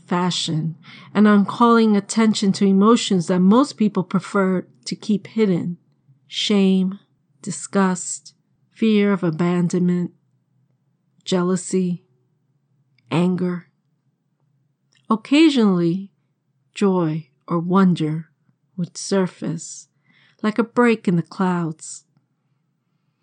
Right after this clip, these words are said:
But Bourgeois was an artist, not a therapist. Her imagination was tied to forms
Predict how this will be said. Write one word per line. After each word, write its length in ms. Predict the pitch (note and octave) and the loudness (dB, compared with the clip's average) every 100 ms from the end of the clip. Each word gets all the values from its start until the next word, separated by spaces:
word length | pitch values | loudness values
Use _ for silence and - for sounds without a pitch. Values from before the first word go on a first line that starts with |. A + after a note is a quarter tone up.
| - _ | -20 _
But 160 | A3+ A3+ | -2 2
Bourgeois 640 | B3 G3+ B3 A#3 A#3+ B3 - - - | 2 4 2 2 2 0 -2 -14 -2
was 200 | G#3+ G#3+ | 2 2
an 100 | G#3+ | 2
artist, 400 | - G3 F3 E3 | 2 2 2 0
not 160 | G3 G3+ | 2 0
a 60 | |
therapist. 1080 | G#3+ - G3 E3+ D#3+ F3+ - D#3+ - - - _ _ - - | -2 0 2 2 0 -4 -6 -8 -14 -16 -20 _ _ -14 0
Her 120 | G#3+ | 6
imagination 760 | G#3 G#3 G#3 G#3+ A3 G#3+ A#3 | 6 6 4 4 2 2 2
was 160 | G#3 G3 | 0 -2
tied 320 | - G#3 G3+ | -4 -2 -2
to 120 | - G3+ | -2 -8
forms 840 | - G#3+ G#3 F3 D#3+ E3+ - - | -4 0 2 2 0 -4 -8 -18